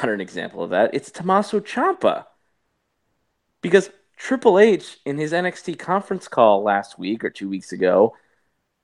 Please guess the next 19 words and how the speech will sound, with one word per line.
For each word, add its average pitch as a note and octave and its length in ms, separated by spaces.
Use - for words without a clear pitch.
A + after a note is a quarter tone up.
literally F#3 500
said E3 460
they C3 320
knew F3 400
he F#3 240
needed D#3 380
neck D#3 240
surgery. A#1+ 540
Not C#3+ 440
they F3 160
knew F#3+ 160
he F#3 100
was B2+ 140
hurt. E3 380
They C3 120
knew F3 160
he E3 160
needed E3 400
surgery. C3+ 960